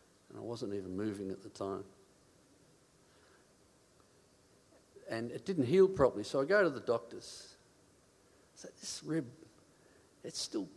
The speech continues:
it's still really sore. Can you check it out?" So I, uh, get this x-ray. I go back and he says, "You've got C O P D."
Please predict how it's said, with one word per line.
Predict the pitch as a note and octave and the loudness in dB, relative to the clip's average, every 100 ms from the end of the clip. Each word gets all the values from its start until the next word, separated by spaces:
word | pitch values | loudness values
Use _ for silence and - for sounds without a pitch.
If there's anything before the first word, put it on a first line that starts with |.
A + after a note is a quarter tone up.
| - - _ _ | -20 -20 _ _
it's | - - | -14 -12
still | - G#3 | -10 -10
really | F3 D3+ A#2+ | -8 -8 -6
sore. | - E3 D#3+ B2+ | -4 0 2 2
Can | - C#3 | -2 -8
you | B2+ B2 - - - | -6 -8 -14 -20 -10
check | - - | -8 -4
it | A#2+ | -4
out?" | A#2+ A2 - - | -4 -6 -10 -18
So | - E3 C#3+ C#3 - - - - - - - - _ - - - | -6 -2 -2 -4 -10 -20 -20 -20 -20 -20 -20 -20 _ -20 -20 -14
I, | C3+ C3 C3+ C3+ | -4 -2 0 0
uh, | C3 B2+ B2 C#3+ - - - _ _ _ | 0 -2 -4 -12 -20 -20 -20 _ _ _
get | - E3 | -8 -6
this | D#3 C3+ | -4 -2
x-ray. | E3 - - D#2 G2+ - - _ - | -2 -4 -8 -8 -10 -16 -20 _ -14
I | B2 | 0
go | D#3 C#3 | 4 4
back | B2 B2 - - - - - _ _ _ _ _ - _ _ | 4 0 -6 -20 -20 -20 -20 _ _ _ _ _ -20 _ _
and | B2+ | -12
he | B2 | -8
says, | - C3 | -6 -6
"You've | C#3 B2+ | -6 -4
got | D3 C3 | -2 -2
C | - - C#3+ | -2 -2 0
O | C3 | 0
P | B2+ - A#2+ | 0 -6 -8
D." | C#3 C#3 | -8 -12